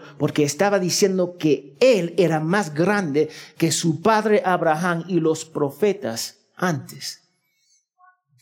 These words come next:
Ellos no aceptaron la verdad y no pudieron, porque su naturaleza caída era imposible.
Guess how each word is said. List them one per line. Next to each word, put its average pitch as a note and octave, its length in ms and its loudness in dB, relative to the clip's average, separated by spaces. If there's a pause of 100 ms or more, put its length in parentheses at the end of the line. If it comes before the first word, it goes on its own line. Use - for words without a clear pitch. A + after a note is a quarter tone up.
(120)
Ellos D4 540 4
no C#4+ 440 4
aceptaron C4 1000 2
la A3+ 140 4
verdad F#3 760 0 (880)
y - 140 0
no F#3+ 200 2
pudieron, F3 580 0
porque C3+ 420 -2
su C#3 360 -2
naturaleza C3+ 1200 0 (260)
caída C#3 960 0 (760)
era C#3 240 2
imposible. C#3+ 960 -2